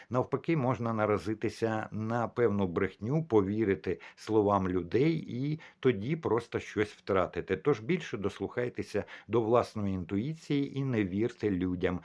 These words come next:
Всі люди брешуть. Навіть ви самі дуже часто брешете собі. Такий самообман, він вам не потрібен. Тож не намагайтеся сьогодні щось прояснювати. Навпаки, ви можете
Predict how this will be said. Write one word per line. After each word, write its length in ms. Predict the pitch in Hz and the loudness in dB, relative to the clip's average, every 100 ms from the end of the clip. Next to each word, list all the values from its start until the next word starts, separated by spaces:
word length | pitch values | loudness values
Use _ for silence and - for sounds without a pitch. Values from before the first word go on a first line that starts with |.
| - | -12
Всі 400 | - - 139 - | -18 -8 -4 -2
люди 380 | 101 101 104 104 | 0 0 2 0
брешуть. 600 | 90 87 92 82 87 80 - - | 0 0 0 0 -6 -10 -14 -6
Навіть 380 | 120 127 113 92 | -2 0 0 -2
ви 320 | 92 123 - | 0 0 -2
самі 520 | - 95 82 90 127 | -6 -4 -2 -2 -4
дуже 320 | 135 85 78 73 | -4 -6 -6 -8
часто 460 | - 117 - - | -4 -4 -2 -6
брешете 680 | 80 80 82 - 78 - 87 | -4 -4 -4 -6 -12 -10 -10
собі. 520 | - 101 85 87 139 - - - | -6 -6 -4 -2 -4 -6 -16 -6
Такий 300 | 95 - 92 | -6 -4 -6
самообман, 880 | - 101 92 90 87 90 127 147 135 | -2 -2 0 -2 -4 2 2 2 -2
він 360 | 95 95 127 113 | -4 -2 -2 0
вам 380 | 87 107 92 | 0 0 0
не 120 | 90 107 | -2 -2
потрібен. 640 | 101 - 87 87 92 92 - - | -4 -4 -4 0 0 -2 -6 -8
Тож 220 | - 165 | -2 0
не 140 | 127 123 | 0 0
намагайтеся 760 | 113 107 95 143 156 127 - | 0 0 0 -2 0 -2 0
сьогодні 760 | 113 - 92 80 101 95 98 92 - - | -4 -2 -2 2 2 2 0 -4 -10 -16
щось 260 | - 110 | -4 -4
прояснювати. 960 | - 107 110 107 95 - 85 82 82 92 | 0 2 4 4 0 -4 -8 -8 -2 -2
Навпаки, 540 | 95 98 104 - 151 | 0 -4 -6 -4 -2
ви 120 | 113 | 0
можете 500 | 90 92 82 78 90 | 0 -2 -6 -4 -4